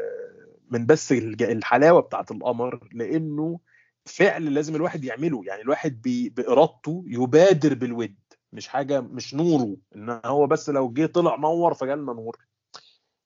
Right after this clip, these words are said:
فساعتها بقى هنعمل إيه؟ عشان إحنا طبعا غلابة. فساعتها لقوا البتاع غالي،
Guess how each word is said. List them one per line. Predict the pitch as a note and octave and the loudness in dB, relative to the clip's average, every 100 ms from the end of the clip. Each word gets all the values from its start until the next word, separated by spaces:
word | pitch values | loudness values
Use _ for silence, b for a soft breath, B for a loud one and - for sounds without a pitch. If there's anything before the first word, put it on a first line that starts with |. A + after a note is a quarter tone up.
| - | -6
فساعتها | A#2+ C#3 A3+ E3 F3 | -4 2 0 2 0
بقى | E3+ C#3 D#3 E3+ | 2 2 0 -4
هنعمل | - A#2+ C#3 C3+ A#2+ | -8 -6 -6 -6 -6
إيه؟ | |
عشان | G#2 G#2+ B2 | -6 -4 -6
إحنا | B2+ C3 | -6 -4
طبعا | C#3+ C#3 G#2+ B2 A2+ | 0 0 -2 -6 -4
غلابة. | A#2 B2+ B2 A#2+ - _ _ _ _ _ _ _ _ _ _ - | 2 4 4 2 -2 _ _ _ _ _ _ _ _ _ _ -12
فساعتها | B2 D3+ G3+ G3 F3+ F#3+ | -10 -4 -2 -2 0 0
لقوا | E3 F#3+ G3 | 2 6 6
البتاع | F3 D#3 D3+ G#3 E3+ | 4 -4 -6 -6 -2
غالي، | F3 G#3 A#3+ | -4 -4 -8